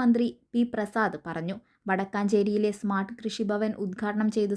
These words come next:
സംസാരിക്കുകയായിരുന്നു മന്ത്രി. സ്മാർട്ട് കൃഷിഭവനിലൂടെ ബയോഫാർമസി, ഹെൽത്ത് ക്ലിനിക് ഉൾപ്പെടെയുള്ള അത്യാധുനിക സൗകര്യങ്ങൾ ലഭ്യമാകും. കൃഷി ഓഫീസർമാർ കൃഷിഭവനുകളിൽ മാത്രം ഒതുങ്ങാതെ കൃഷിയിടങ്ങളിലെത്തി കാർഷിക വിളകളെ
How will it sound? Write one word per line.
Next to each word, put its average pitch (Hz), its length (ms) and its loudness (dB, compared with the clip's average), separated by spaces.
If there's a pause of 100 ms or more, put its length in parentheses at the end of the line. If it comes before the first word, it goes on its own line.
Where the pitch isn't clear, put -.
സംസാരിക്കുകയായിരുന്നു 202 1000 0
മന്ത്രി. 165 280 -2 (460)
സ്മാർട്ട് 294 360 4
കൃഷിഭവനിലൂടെ 285 840 4 (320)
ബയോഫാർമസി, 247 800 2 (320)
ഹെൽത്ത് 240 340 2
ക്ലിനിക് 262 340 0 (160)
ഉൾപ്പെടെയുള്ള 254 500 4 (160)
അത്യാധുനിക 247 540 2 (160)
സൗകര്യങ്ങൾ 226 560 4 (120)
ലഭ്യമാകും. 190 600 -2 (640)
കൃഷി 226 260 4 (100)
ഓഫീസർമാർ 220 540 0 (220)
കൃഷിഭവനുകളിൽ 240 840 4
മാത്രം 214 320 -2 (120)
ഒതുങ്ങാതെ 220 440 2 (360)
കൃഷിയിടങ്ങളിലെത്തി 269 880 2 (120)
കാർഷിക 226 380 0 (100)
വിളകളെ 247 360 2